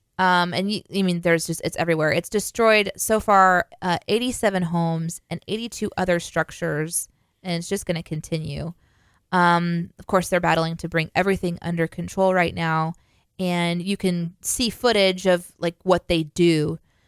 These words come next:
to try to go in and stop fires, including, you know, the helicopters coming in and jets coming in to try to dump things over the fire, and of course the pits that they try to build, and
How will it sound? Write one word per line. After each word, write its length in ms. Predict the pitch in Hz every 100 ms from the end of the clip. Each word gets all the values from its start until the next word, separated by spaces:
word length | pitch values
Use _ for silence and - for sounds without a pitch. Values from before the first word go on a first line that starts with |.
| _ _ _ -
to 100 | 220
try 200 | - 190
to 80 | 180
go 220 | 170 -
in 320 | 233 220 208 202
and 560 | - 185 175 175 175 175
stop 220 | - -
fires, 380 | - 101 170 180
including, 580 | 170 180 160 156 147 175 _ _ _
you 140 | 196 180
know, 120 | 151
the 60 | 156
helicopters 560 | 196 196 175 - 170
coming 300 | - 170 160
in 320 | 156 151 151 - -
and 400 | 64 53 53 - _ 190
jets 400 | 233 226 - -
coming 320 | 196 196 185
in 480 | - 175 170 165 165
to 100 | 170
try 120 | -
to 120 | 147 - -
dump 260 | 175 180
things 460 | - 180 165 170 - -
over 200 | 175 170
the 80 |
fire, 540 | 165 160 156 151 156 151
and 80 | 165
of 100 | 160
course 260 | - - -
the 100 | -
pits 280 | 208 220 -
that 100 | -
they 60 | -
try 160 | 185
to 100 | 170
build, 480 | 170 160 156 156 -
and 180 | - -